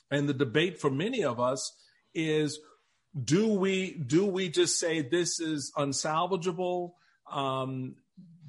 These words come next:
don't waste your time. Trump and Trumpism has, has a stranglehold on this, and that very well may be the conclusion. But there are many of us who aren't really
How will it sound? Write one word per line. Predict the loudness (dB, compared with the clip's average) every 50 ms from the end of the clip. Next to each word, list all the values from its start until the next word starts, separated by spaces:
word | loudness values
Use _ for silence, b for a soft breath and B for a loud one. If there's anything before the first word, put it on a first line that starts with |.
| -14 -14 -14 -8 -2
don't | 0 2 2 2 4 6
waste | 6 6 6 4 0
your | -2 -4 -2
time. | -2 0 0 2 2 2 2 2 0 0 -2 -4 -6 -10 -14 _ _ _ -4
Trump | 0 2 2 2 0 -2
and | -4 -4
Trumpism | 0 0 0 0 2 4 4 4 4 2 0 0
has, | 0 -2 -2 -4 -4 -8 -12 _ -14 -12 -6
has | -4 -4 -2 -2
a | -2
stranglehold | -4 -4 0 0 0 0 2 0 -2 0 2 0 0 0 0
on | -2 -2
this, | -2 -2 -2 -4 -4 -6 -6
and | -6 -4 -4
that | -4 -4
very | -2 -2 0 2 2
well | 2 2 2 2
may | 0 0 -2 -4
be | -4 -4 -6 -6
the | -6 -6
conclusion. | -8 -8 -10 -10 -6 -2 -2 0 0 0 -2 -6 -8 -10 _ _ _ _ _ _ _ _ _ _ _ _ _ _ _ _ _ _ -16
But | -16 -12 -4 0 2 2 2 0 -4 -4 0
there | 2 2
are | 2
many | 2 0 0 0
of | 0 2
us | 2 0 0 0
who | -2 0
aren't | 2 0 0 0
really | -2 -4 -2 -2 -2 -2